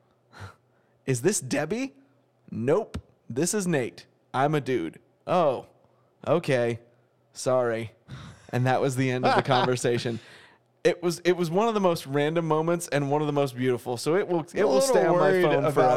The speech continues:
Speaker 2: the
Speaker 1: forever.
Speaker 2: keeping and us.
Speaker 1: Yes.
Speaker 2: Like, that's,
Speaker 1: I,
Speaker 2: uh,
Speaker 1: there's so much about that that worries
Speaker 2: not
Speaker 1: me,
Speaker 2: good.
Speaker 1: but I'm just like, <laughs> "Oh, there you go." I've gotten a few of those, though, where I've gotten random people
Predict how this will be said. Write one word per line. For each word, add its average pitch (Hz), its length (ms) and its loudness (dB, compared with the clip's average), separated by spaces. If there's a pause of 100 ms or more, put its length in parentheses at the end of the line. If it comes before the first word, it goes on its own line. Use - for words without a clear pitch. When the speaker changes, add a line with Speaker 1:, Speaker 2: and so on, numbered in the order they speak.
Speaker 2:
the - 80 2
Speaker 1:
forever. - 100 0
Speaker 2:
keeping 156 560 -4
and 135 240 -2
us. - 680 -2
Speaker 1:
Yes. 143 640 -2 (120)
Speaker 2:
Like, 131 340 0 (160)
that's, 139 680 -4
Speaker 1:
I, - 20 0
Speaker 2:
uh, 143 200 2
Speaker 1:
there's 180 260 4
so 262 160 2
much 208 240 0
about 143 320 0
that 151 200 0
that 113 140 -4
worries 139 280 2
Speaker 2:
not 190 100 2
Speaker 1:
me, 180 60 0
Speaker 2:
good. 185 180 4
Speaker 1:
but 131 320 -2 (440)
I'm 147 180 0
just 156 200 -4
like, - 480 -2
<laughs> - 40 -8
"Oh, 170 340 0 (720)
there 151 300 0
you 175 80 0
go." 165 400 0
I've 190 160 2
gotten 269 240 0
a 160 60 -2
few 180 240 0
of 160 80 0
those, 131 240 0
though, 123 160 2
where 131 160 2
I've 143 180 0
gotten 143 320 -2
random 143 460 0
people 131 560 -4